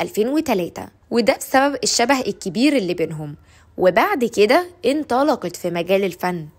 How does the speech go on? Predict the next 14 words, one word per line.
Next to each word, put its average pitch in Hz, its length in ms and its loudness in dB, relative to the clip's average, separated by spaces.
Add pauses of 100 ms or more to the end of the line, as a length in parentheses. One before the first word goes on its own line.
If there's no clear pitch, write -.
(120)
وعاشت 294 460 0
إيمان 202 360 0
قصة 269 400 -4
حب 214 240 0
قوية 196 420 2
جدًا 220 320 0
مع 226 240 0
رجل 214 220 0
الأعمال 180 580 -2
نبيل 190 320 -4
زانوسي، 285 580 -2 (320)
واتخطبت 262 600 0
له 294 80 0
سنة 240 260 -2